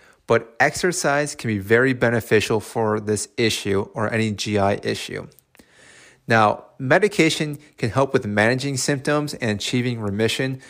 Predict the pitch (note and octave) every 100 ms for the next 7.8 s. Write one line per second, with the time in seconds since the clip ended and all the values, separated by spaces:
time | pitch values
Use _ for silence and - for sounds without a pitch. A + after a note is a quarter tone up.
0 | - - A#2 A2+ - D#3+ D#3+ - E3 E3
1 | - - - - A#2 C#3 D3+ C#3+ C3+ C3
2 | B2+ A#2+ A2+ G#2+ G#2 - G#2+ - F#2+ -
3 | _ _ _ _ A2+ G#2 C#3 F3 E3+ -
4 | C#3 C3+ C#3 - A#2 A#2 A2 - B2 B2+
5 | B2 - G#2+ G2+ F#2+ G2+ G2+ A2 G2+ G2+
6 | - - - - B2 C3 - C3+ C3 A#2
7 | A2+ B2 A#2+ A#2+ G#2 G#2 -